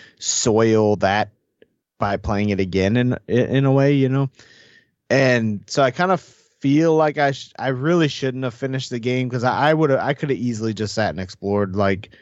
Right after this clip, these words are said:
forever a lot more, but I knew once I beat it, like,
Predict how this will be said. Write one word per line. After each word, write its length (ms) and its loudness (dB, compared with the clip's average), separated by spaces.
forever 840 2
a 120 0
lot 220 4
more, 420 2
but 200 0
I 120 2
knew 200 2
once 280 -2
I 80 2
beat 400 -2
it, 280 -2
like, 280 0